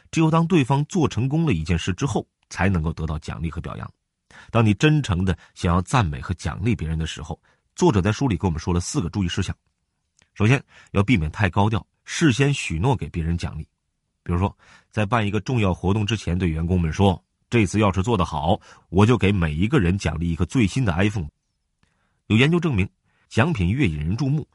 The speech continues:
奖励的危害就越大。所以呢，如果你忍不住，那可以在事后悄悄奖励，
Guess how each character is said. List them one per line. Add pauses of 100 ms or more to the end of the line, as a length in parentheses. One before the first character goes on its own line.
(260)
奖
励
的
危
害
就
越
大。 (560)
所
以
呢， (240)
如
果
你
忍
不
住， (300)
那
可
以
在
事
后
悄
悄
奖
励，